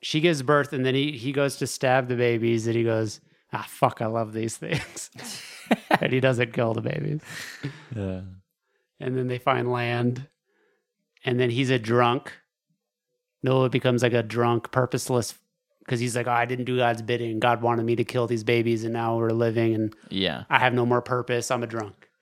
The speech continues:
Speaker 1: And then they walk up to it. There's, like, the last five minutes of the movie, and they walk
Speaker 2: Mm-hmm.
Speaker 1: up to him, and they're like,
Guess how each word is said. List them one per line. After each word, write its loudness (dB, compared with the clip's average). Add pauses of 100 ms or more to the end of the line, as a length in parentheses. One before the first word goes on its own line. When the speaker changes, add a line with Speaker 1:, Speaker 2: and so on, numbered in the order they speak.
(240)
Speaker 1:
And 0
then 4
they 6
walk 4
up 0
to -2
it. -6
There's, 2
like, 2
the -2
last 0
five -2
minutes -6
of -6
the -4
movie, -6
and -4
they -2
walk 0
Speaker 2:
Mm-hmm. 2
Speaker 1:
up -2
to -4
him, -4
and -4
they're -4
like, -6